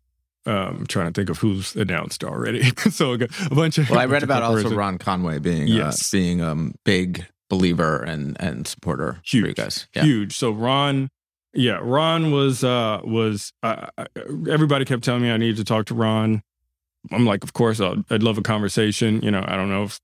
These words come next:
Speaker 1: like, whatever, but, um, uh, we, we, we had the conversation. We were scheduled to talk for thirty minutes. It ended up being a two and a half hour call.
Speaker 2: Wow.
Speaker 1: And probably, I think the next day,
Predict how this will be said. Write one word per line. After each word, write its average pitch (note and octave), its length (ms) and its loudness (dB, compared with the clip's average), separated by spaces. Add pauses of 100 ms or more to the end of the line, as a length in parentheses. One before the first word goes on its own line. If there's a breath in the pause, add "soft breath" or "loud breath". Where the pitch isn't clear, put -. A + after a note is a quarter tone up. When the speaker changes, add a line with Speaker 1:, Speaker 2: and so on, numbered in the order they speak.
(320)
Speaker 1:
like, - 340 -2
whatever, G2 480 2 (100)
but, G#2 400 2
um, A2 420 2 (540)
uh, - 160 -4 (420)
we, B2+ 240 4
we, A2+ 280 -2
we A2+ 120 2
had B2 180 2
the A#2+ 60 0
conversation. A2 500 0
We G2+ 80 2
were F#2+ 60 0
scheduled G#2 340 0
to - 80 -12
talk G2+ 220 0
for G2 340 -2 (140)
thirty G#2+ 180 4
minutes. F#2 400 0
It A2+ 100 -2
ended G2+ 160 4
up F#2 120 0
being F#2+ 180 2
a E2+ 80 -2
two A#2 160 0
and F#2 80 4
a G2 60 0
half F#2+ 200 0
hour F#2 220 -2
call. - 220 -2
Speaker 2:
Wow. E2+ 180 2 (340)
Speaker 1:
And A#2+ 240 2
probably, G2+ 600 0 (760)
I G2+ 140 2
think G#2 300 0
the G2+ 240 0
next G#2+ 420 2
day, G2 500 0